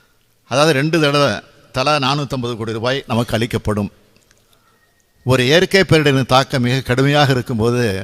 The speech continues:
இந்த எஸ் டி ஆர் எஃப் நிதி போதவில்லை என்றால் அந்த இயற்கை பேரிடரை கடும் இயற்கை பேரிடராக அறிவித்து தேசிய பேரிடர் நிவாரண நிதியிலிருந்து என் டி ஆர் எஃப் கூடுதல் நிதி ஒதுக்கப்படும்.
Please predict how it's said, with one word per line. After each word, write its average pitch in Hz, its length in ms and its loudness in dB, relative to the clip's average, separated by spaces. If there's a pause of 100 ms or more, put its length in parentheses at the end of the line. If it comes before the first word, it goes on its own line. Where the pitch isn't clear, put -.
(1300)
இந்த 131 140 2
எஸ் 131 200 2
டி 180 160 4
ஆர் 156 140 6
எஃப் 120 180 2
நிதி 127 160 0
போதவில்லை 123 580 2
என்றால் 110 320 0 (1120)
அந்த 120 240 -2
இயற்கை 156 400 0
பேரிடரை 131 440 2
கடும் 147 340 0
இயற்கை 131 340 -2
பேரிடராக 110 460 -2
அறிவித்து 120 420 -4 (1200)
தேசிய 170 500 4
பேரிடர் 139 340 2
நிவாரண 127 260 4
நிதியிலிருந்து 117 520 -2 (720)
என் 135 160 -2
டி 156 140 4
ஆர் 139 200 4
எஃப் - 120 -4 (1000)
கூடுதல் 151 320 6
நிதி 123 220 4
ஒதுக்கப்படும். 110 520 -2